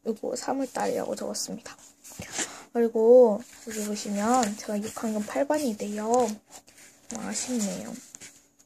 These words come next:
오 학년이 제가 제일 좋았어요. 내일 되면 육 학년이 시작된다. 오 학년이 좋았는데 우 하면서 오 학년,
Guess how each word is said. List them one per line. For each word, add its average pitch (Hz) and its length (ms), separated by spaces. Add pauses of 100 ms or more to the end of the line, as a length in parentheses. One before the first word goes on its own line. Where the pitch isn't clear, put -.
(880)
오 226 160
학년이 214 800
제가 196 280
제일 220 360
좋았어요. 202 640 (1700)
내일 208 380
되면 208 340
육 226 220
학년이 220 300
시작된다. 233 540
오 214 160
학년이 220 380
좋았는데 214 640
우 208 360
하면서 196 440
오 202 140
학년, 196 180